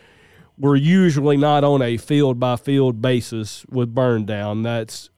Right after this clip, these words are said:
always exceptions. Part of the farm may get sprayed now, and then it, it rains or turns cold or, or whatever, and it may be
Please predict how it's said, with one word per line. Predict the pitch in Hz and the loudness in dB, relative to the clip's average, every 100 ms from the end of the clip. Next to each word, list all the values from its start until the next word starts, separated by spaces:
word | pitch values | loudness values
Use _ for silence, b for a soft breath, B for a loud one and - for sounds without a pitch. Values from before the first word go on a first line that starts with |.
| 123 | -4
always | 127 127 123 123 | 0 2 2 -2
exceptions. | - - 120 - 107 107 - b b - | -8 -6 -6 -6 -10 -10 -14 b b -2
Part | 160 | 0
of | 143 | 0
the | |
farm | 143 147 135 | 0 0 2
may | 131 131 | 0 0
get | 123 | -4
sprayed | - - 131 123 | -8 -4 -2 -2
now, | 117 147 165 160 | -2 0 0 0
and | 135 | 2
then | 131 131 | 0 0
it, | 120 - _ _ _ - | -2 -8 _ _ _ -6
it | 139 117 | -6 -2
rains | 127 139 147 131 | 0 2 0 -2
or | |
turns | 117 139 135 - | -4 -2 -2 -2
cold | 143 147 156 | 0 2 2
or, | 135 | 0
or | - 131 127 | -2 -2 -2
whatever, | 131 127 143 175 135 | 0 2 2 2 0
and | 127 143 | 0 0
it | |
may | 160 135 | 0 0
be | 127 143 143 139 | 0 0 2 0